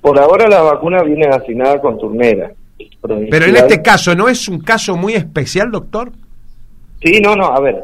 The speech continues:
Speaker 1: existen grupos selectivos
Speaker 2: Ah.
Speaker 1: de personas menores a cincuenta años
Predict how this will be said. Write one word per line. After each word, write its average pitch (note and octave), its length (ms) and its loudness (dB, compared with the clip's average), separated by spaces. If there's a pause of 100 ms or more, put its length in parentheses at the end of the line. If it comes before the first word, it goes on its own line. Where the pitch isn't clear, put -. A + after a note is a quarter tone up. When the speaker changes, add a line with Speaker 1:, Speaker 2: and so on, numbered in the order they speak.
Speaker 1:
existen F#3+ 560 -2
grupos F3 420 0
selectivos A#2 760 -2
Speaker 2:
Ah. B2+ 240 0 (240)
Speaker 1:
de A#2 120 0
personas C3 460 0
menores D#3 460 0
a C#3 180 -4
cincuenta B2+ 500 -4
años F#2+ 300 -8